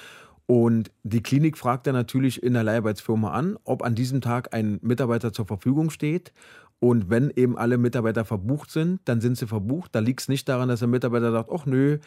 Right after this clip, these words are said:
den Dienst, darauf habe ich jetzt keine Lust“, sondern es liegt einfach daran, dass die ganzen Mitarbeiter schon verplant sind.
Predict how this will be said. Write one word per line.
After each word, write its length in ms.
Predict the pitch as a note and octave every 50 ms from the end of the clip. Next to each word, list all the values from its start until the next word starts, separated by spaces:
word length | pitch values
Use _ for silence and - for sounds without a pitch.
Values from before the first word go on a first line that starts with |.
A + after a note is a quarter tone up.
| - - - - _
den 160 | C3 B2 A#2+ A2+
Dienst, 260 | A#2+ C3 C#3+ - -
darauf 140 | A#2+ A#2 A2
habe 160 | A#2 A#2 B2
ich 60 | A#2+
jetzt 120 | A#2+ A2+ -
keine 200 | - A#2+ A#2 A2+
Lust“, 340 | A2 C3 F#3 - - - _ _ - - _ _ _
sondern 220 | A#2+ A#2+ A#2+ A#2
es 100 | G#2+ F#2+
liegt 160 | B2+ B2 -
einfach 240 | A#2 G#2 G2+ G#2+ G2
daran, 340 | - G2+ G#2 A2+ B2 B2+ A#2+
dass 140 | A#2 G#2+ -
die 80 | A2+
ganzen 280 | G2 G#2 A2+ A2+ - A2+
Mitarbeiter 440 | A2+ G#2+ B2 A2 G#2+ A2 G2+ A2+ G#2+
schon 280 | - B2 A2+ A2+ G2+ -
verplant 640 | - - A#2 G#2 F#2 - - G#2 F#2 G2 A#2+ C#3+ D3
sind. 360 | - D#3+ D#3+ F3 F3+ F3+